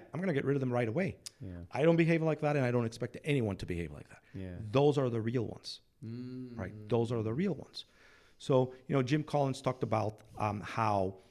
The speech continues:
Speaker 1: um, organizations that grow and thrive, and in his book, um, um, Built to Last, he talked,
Speaker 2: Mm-hmm.
Speaker 1: he talked about the best ones versus the next best ones and, and so forth. Strong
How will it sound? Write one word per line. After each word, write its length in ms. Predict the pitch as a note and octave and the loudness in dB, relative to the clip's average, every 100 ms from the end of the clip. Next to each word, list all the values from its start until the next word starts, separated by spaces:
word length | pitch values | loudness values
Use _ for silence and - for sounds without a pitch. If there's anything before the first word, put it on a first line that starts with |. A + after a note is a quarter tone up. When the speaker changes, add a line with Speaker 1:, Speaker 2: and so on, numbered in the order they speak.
| - _ _ | -20 _ _
Speaker 1:
um, 340 | G#2+ G2+ F#2+ F#2 - _ - | -2 0 -2 -6 -12 _ -2
organizations 600 | A#2+ A#2 G#2+ A2 - G2+ | 2 2 0 -2 -4 -6
that 120 | G2+ | -4
grow 240 | G#2 G2 G2 | 2 2 2
and 80 | - | -2
thrive, 320 | F#2 F#2+ F#2+ | 0 2 2
and 100 | F2+ | -2
in 80 | E2+ | -4
his 180 | F#2 - | -6 -10
book, 420 | _ - F#2 - - - G2 | _ -8 -8 -10 -18 -12 -10
um, 220 | F2+ - - | -10 -12 -12
um, 360 | F#2 E2 E2 - _ - | -10 -10 -14 -18 _ -8
Built 220 | G#2+ G2+ - | 0 0 0
to 60 | |
Last, 280 | F#2+ F2+ F#2+ | -2 -2 -2
he 60 | - | -6
talked, 220 | F#2 G#2+ | -8 -8
Speaker 2:
Mm-hmm. 280 | F#2 F#2 G#2+ | -8 -4 -4
Speaker 1:
he 40 | |
talked 240 | A#2+ F2 - | -4 -6 -6
about 160 | F#2 | -8
the 60 | F#2 | -4
best 260 | A#2 A#2+ C3 | -2 0 0
ones 160 | A2+ | 0
versus 320 | F#2 F2+ E2 - - _ | -2 -4 -8 -14 -20 _
the 100 | G#2+ | 4
next 300 | C#3 C#3+ - | 4 4 0
best 220 | A#2+ - | 0 0
ones 160 | A#2+ G#2 | -4 -4
and, 100 | F2+ - | -8 -12
and 100 | - - | -14 -4
so 160 | D#3 | -4
forth. 280 | - G2 - - - - - _ _ _ _ _ _ _ _ _ _ _ _ _ _ - | -2 -6 -6 -18 -20 -20 -20 _ _ _ _ _ _ _ _ _ _ _ _ _ _ -16
Strong 760 | - - - C#3+ C3 G#2+ G2+ | -14 -14 4 6 8 4 0